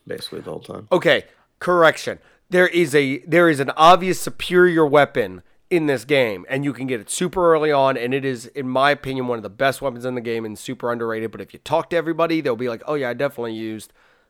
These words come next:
Speaker 2: Bloodhound's Fang." I've dual wielded two of those things. They are devastating. They are awesome.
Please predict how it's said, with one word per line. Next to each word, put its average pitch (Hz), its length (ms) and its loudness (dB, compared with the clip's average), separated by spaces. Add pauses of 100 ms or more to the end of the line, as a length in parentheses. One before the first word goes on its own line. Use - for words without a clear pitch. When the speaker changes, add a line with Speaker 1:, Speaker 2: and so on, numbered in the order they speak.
(420)
Speaker 2:
Bloodhound's 98 460 -8
Fang." 117 300 -4 (520)
I've 139 280 2
dual 156 200 0
wielded 139 360 -4
two 147 180 -6
of 147 60 -2
those 151 200 0
things. 151 360 -2
They 135 140 0
are 98 120 -6
devastating. 131 640 -4
They 110 120 -4
are 92 100 -12 (120)
awesome. 123 500 -6